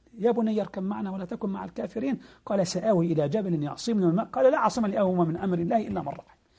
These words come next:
وحال بينهم وكان من المغرقين. في نهاية المطاف، بعد أن نصر المولى سبحانه جل وعلا نبيه بذلك، قال الله جل وعلا لنبيه، وهذا هو الشاهد: "ذلك من أنباء الغيب نوحيها إليك،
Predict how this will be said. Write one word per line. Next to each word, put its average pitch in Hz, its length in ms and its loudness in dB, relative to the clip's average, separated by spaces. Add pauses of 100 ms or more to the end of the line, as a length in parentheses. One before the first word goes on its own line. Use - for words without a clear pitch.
(340)
وحال 180 320 2
بينهم 156 380 0 (360)
وكان 135 500 -6
من 220 120 -6
المغرقين. - 560 -14 (440)
في 240 140 2
نهاية 247 280 6
المطاف، 185 680 -2 (320)
بعد 190 220 4
أن 214 180 2
نصر 240 260 4
المولى 214 300 4
سبحانه 196 480 2
جل 180 200 4
وعلا 175 260 4
نبيه 170 320 4
بذلك، 151 520 0 (500)
قال 156 200 0
الله 139 320 -2
جل 131 240 -4
وعلا 127 260 -6
لنبيه، 123 580 -8
وهذا 131 260 -2
هو 120 120 -6
الشاهد: 160 420 -10 (520)
"ذلك 143 320 -4
من 127 240 -8
أنباء 127 260 -10
الغيب 127 340 -16 (400)
نوحيها 208 360 0
إليك، 117 440 -10